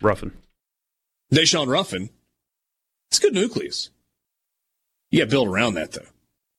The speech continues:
Speaker 1: And, and immediately. And, and
Speaker 2: And
Speaker 1: that's
Speaker 2: immediately with impact transfer players.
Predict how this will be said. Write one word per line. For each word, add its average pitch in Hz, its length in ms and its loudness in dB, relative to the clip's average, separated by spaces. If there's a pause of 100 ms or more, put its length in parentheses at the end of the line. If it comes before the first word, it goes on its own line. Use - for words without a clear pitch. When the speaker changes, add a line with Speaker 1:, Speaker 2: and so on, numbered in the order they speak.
(360)
Speaker 1:
And, - 140 -4
and 101 380 -4
immediately. 123 760 0 (120)
And, 113 120 -2
and 113 100 0
Speaker 2:
And 139 140 0
Speaker 1:
that's 135 200 -2
Speaker 2:
immediately 156 680 -2
with 135 220 0
impact 151 560 0
transfer 123 440 -2
players. 90 460 -8